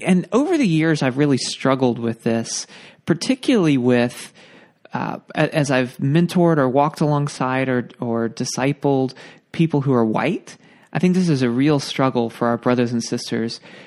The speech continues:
who have a white ethnic identity and that's their primary identity or their only identity. I, I think there can be so much shame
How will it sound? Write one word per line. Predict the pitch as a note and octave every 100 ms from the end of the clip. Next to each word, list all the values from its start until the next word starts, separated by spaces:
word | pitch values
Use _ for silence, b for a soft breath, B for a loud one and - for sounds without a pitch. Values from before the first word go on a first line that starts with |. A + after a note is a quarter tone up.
| B
who | C3+
have | B2+ A#2
a |
white | A2 C3 E3+ -
ethnic | E3 F3 D#3
identity | B2+ B2+ C3 B2+ B2+ B2+
and | A#2
that's | A#2 -
their | A2+
primary | - - C#3 C#3+ C#3 B2+
identity | A#2+ B2 B2 A#2+ A#2+
or | A#2
their | A2+ -
only | B2+ C3 B2
identity. | A#2 A#2 A#2+ A#2+ A#2+ A#2 - B B B B -
I, | - -
I | D#3
think | - F3+ F#3 F3 -
there | D3
can | C3 D3+
be | B2+ B2+
so | - - D#3
much | E3 -
shame | - - - A#2 B2+ D3+ F#3